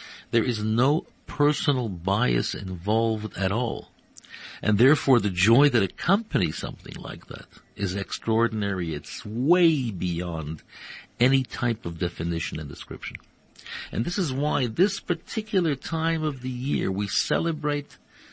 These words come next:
Simchat Beit HaShoeva. We celebrate the water libation, the water drawing. We celebrate limitless joy at the highest possible level.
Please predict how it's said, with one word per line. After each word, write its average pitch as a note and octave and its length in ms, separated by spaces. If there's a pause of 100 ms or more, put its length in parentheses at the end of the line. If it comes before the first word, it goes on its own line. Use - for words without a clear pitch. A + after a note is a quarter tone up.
(100)
Simchat G2 720
Beit B2 200
HaShoeva. F2 720 (640)
We A#2+ 120
celebrate D3 800
the G#2 220
water B2+ 500
libation, A2+ 720
the G2 100
water F2+ 340
drawing. A#2 540
We F#2 120
celebrate D3 800 (480)
limitless D3 680
joy F#2 600 (200)
at - 120
the F2 100
highest A2 640 (120)
possible E2 520
level. D2 300